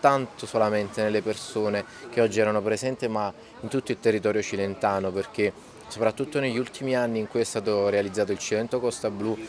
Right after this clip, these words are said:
eh, il torneo si è esteso, è diventato un appuntamento non solo legato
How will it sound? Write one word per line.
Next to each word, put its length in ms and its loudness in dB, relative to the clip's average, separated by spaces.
eh, 180 6
il 140 2
torneo 320 4
si 120 -2
è 20 2
esteso, 760 0
è 120 2
diventato 760 6
un 500 4
appuntamento 800 2
non 160 2
solo 320 4
legato 760 2